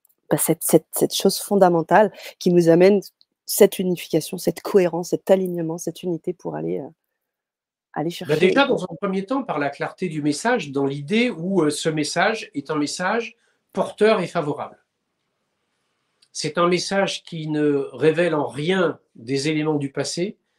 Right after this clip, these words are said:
Speaker 2: C'est un message qui est toujours porteur d'un éclairage spécifique vers un futur à vivre.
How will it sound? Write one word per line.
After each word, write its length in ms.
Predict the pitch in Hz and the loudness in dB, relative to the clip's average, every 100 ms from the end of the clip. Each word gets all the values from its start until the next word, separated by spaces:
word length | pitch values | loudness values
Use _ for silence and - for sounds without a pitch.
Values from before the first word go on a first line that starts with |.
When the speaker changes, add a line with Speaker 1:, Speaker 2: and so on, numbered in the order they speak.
| _ _ _ _ | _ _ _ _
Speaker 2:
C'est 220 | - 135 | -8 -2
un 80 | 160 | 0
message 440 | 160 156 190 202 | 0 0 0 -2
qui 100 | - | -4
est 100 | 147 | -8
toujours 360 | - 160 180 - | -8 -8 -8 -8
porteur 420 | 190 - - 156 | -10 -6 -2 -2
d'un 160 | 143 143 | 0 -2
éclairage 500 | 139 160 151 170 147 | -2 -4 -2 -2 -4
spécifique 640 | - 165 - 147 - 190 | -10 -10 -10 -12 -10 -6
vers 180 | 151 147 | -2 -2
un 60 | |
futur 380 | 143 165 - 185 | -2 -6 -8 -6
à 60 | 135 | -6
vivre. 380 | 120 104 98 | -8 -18 -20